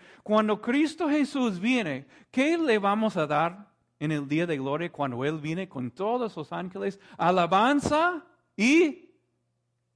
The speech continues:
honor. So, le-, lo que vamos a ofrecer a Cristo Jesús, vamos a ofrecer también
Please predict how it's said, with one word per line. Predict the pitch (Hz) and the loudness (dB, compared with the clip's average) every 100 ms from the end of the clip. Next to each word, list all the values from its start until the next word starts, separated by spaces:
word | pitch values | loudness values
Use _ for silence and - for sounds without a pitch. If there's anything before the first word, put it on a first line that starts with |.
| _ _ _ _ - | _ _ _ _ -4
honor. | 170 175 277 277 208 - _ _ _ _ _ _ _ _ _ _ _ _ _ _ _ _ _ _ | -2 0 0 -4 -8 -16 _ _ _ _ _ _ _ _ _ _ _ _ _ _ _ _ _ _
So, | 254 | -2
le-, | 247 269 262 | 2 2 2
lo | 240 254 | 0 0
que | 247 | 2
vamos | 247 294 302 | 0 2 0
a | |
ofrecer | 277 247 254 - 254 247 | -2 -2 -2 0 0 0
a | 226 | -2
Cristo | - 247 294 311 - 320 240 | -2 2 4 2 -2 -4 0
Jesús, | 208 202 - 370 349 226 214 - - - | 0 -2 -4 -2 0 -2 -6 -16 -20 0
vamos | 220 247 285 330 320 320 269 - | 4 6 4 2 2 0 -2 -8
a | 190 202 | -4 -2
ofrecer | 202 185 196 190 - 254 269 330 302 | -2 -4 -6 -6 -6 -2 -2 -2 -6
también | - 208 196 185 220 277 320 349 | -6 -4 -4 -4 -2 0 0 -2